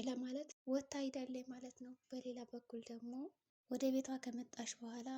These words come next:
ምን አደረግሽ?» ስትላት ኤፍራታ «ምንም ያደረግኩት ነገር የለም፣ ሆዴን ብቻ ሞልቼ ነው የመጣው» ነው ያለች። እንግዲህ፣ እ፣ ስልኩንም አልፈተሸችም፣ ከእሷ አረግዛለሁ የሚለውም አልተሳካላትም። ሆዷን ብቻ ነው ሞልታ የመጣችው።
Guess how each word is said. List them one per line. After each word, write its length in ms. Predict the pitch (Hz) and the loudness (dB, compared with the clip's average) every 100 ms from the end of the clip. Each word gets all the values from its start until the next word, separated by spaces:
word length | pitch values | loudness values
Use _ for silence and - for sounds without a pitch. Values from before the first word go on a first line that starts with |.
| 294 247 | -2 -2
ምን 220 | 254 277 | 0 0
አደረግሽ?» 560 | 269 254 226 233 233 - - | -2 -2 -4 -4 -4 -2 0
ስትላት 520 | - - 233 233 233 | -2 -4 -10 -8 -6
ኤፍራታ 360 | 233 240 220 - 262 _ _ _ _ - | -8 -6 -10 -10 -18 _ _ _ _ -10
«ምንም 300 | - 311 285 | 2 4 6
ያደረግኩት 520 | 247 233 - 240 - 233 | 4 0 -4 -8 -6 -4
ነገር 240 | 233 240 | -2 -2
የለም፣ 300 | 233 240 240 233 | -4 -4 -6 -2
ሆዴን 340 | 269 269 262 | -2 0 -2
ብቻ 280 | 226 - 262 | -4 -6 -4
ሞልቼ 360 | 254 240 226 - 247 | -2 -4 -6 -8 -6
ነው 120 | 247 | -4
የመጣው» 420 | 226 220 - 240 | -6 -8 -8 -6
ነው 120 | 233 233 | -4 -4
ያለች። 300 | 233 233 - | -6 -8 -10
እንግዲህ፣ 340 | 262 233 233 339 _ _ _ _ _ _ | -8 -6 -8 -8 _ _ _ _ _ _
እ፣ 240 | 233 233 240 | -8 -4 0
ስልኩንም 520 | - 254 - 254 233 | 0 0 -2 -2 -2
አልፈተሸችም፣ 880 | 233 226 262 - 262 262 254 - 254 254 - _ _ _ _ _ | -4 -4 -8 -6 -4 -4 -6 -4 -2 -4 -8 _ _ _ _ _
ከእሷ 220 | 262 254 - | -4 -2 -2
አረግዛለሁ 580 | 240 240 - 254 240 233 | -2 -2 0 0 0 0
የሚለውም 440 | 233 240 240 233 233 | -2 -4 -6 -6 -6
አልተሳካላትም። 960 | 240 - 240 247 - 233 240 233 269 277 - - | -8 -8 -10 -10 -6 -4 -4 -4 -2 -4 -6 -4
ሆዷን 320 | 247 240 240 | -2 -2 -4
ብቻ 180 | - - 233 | -6 -8 -6
ነው 140 | 233 | -2
ሞልታ 260 | 233 233 233 | -2 -4 -6
የመጣችው። 600 | 233 233 240 233 - | -6 -6 -6 -8 -8